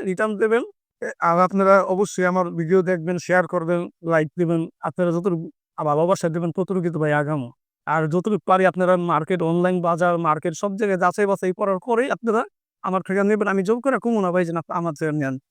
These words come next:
আর নেন বা না নেন, আমার ভিডিওটা একটু দেখেন, তাতে আমি খুশি হবো ভাই। আমার বিক্রি মূল উদ্দেশ্য না, আমার আল্লাহর রহমতে আপনার পাইকারি বাজারে আমি আল্লাহর রহমতে আপনার উপরে ভালোই সেল করতে পারি। কিন্তু আপনারা আমার ভিডিও দেখেন,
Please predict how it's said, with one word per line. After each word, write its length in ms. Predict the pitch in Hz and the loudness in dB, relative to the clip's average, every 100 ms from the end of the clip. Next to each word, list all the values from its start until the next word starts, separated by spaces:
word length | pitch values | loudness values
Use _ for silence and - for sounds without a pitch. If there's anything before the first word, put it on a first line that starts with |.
| _ | _
আর 120 | 190 190 | 0 2
নেন 220 | 208 240 | 4 4
বা 80 | 254 | 4
না 100 | 247 | 4
নেন, 140 | 233 226 | 2 2
আমার 160 | 208 | 0
ভিডিওটা 320 | 175 180 240 226 | 0 0 2 0
একটু 140 | 226 | -2
দেখেন, 300 | 214 247 269 254 | 0 0 2 2
তাতে 240 | 208 208 240 | 2 4 2
আমি 140 | 220 | 2
খুশি 260 | - 196 160 | 0 -2 0
হবো 180 | 139 131 | -2 0
ভাই। 140 | 123 123 _ _ | -4 -6 _ _
আমার 180 | - 175 | -4 -2
বিক্রি 260 | 175 208 247 | 0 0 2
মূল 180 | 240 226 | 4 4
উদ্দেশ্য 300 | 226 175 208 233 | 2 0 -2 0
না, 160 | 233 339 | -2 -4
আমার 200 | 190 180 | -4 0
আল্লাহর 220 | 185 208 214 | 2 4 2
রহমতে 220 | 196 190 | 2 0
আপনার 180 | 185 196 | -2 0
পাইকারি 340 | 180 185 214 196 | 0 0 2 4
বাজারে 220 | 190 185 | 2 2
আমি 80 | 185 | 2
আল্লাহর 240 | 175 185 | 2 2
রহমতে 200 | 190 180 | 2 -2
আপনার 180 | 175 180 | -4 -4
উপরে 180 | 170 185 | 0 2
ভালোই 260 | 143 160 180 | 2 0 0
সেল 180 | 170 170 | -2 -2
করতে 220 | 196 190 | -4 -2
পারি। 180 | 170 226 - _ _ _ _ | -2 -2 -8 _ _ _ _
কিন্তু 240 | 208 220 302 466 415 | -2 0 0 -2 -4
আপনারা 280 | 175 208 196 | -6 0 2
আমার 140 | 190 | 2
ভিডিও 240 | 175 175 214 | 0 2 2
দেখেন, 340 | 208 - 190 | 2 -2 0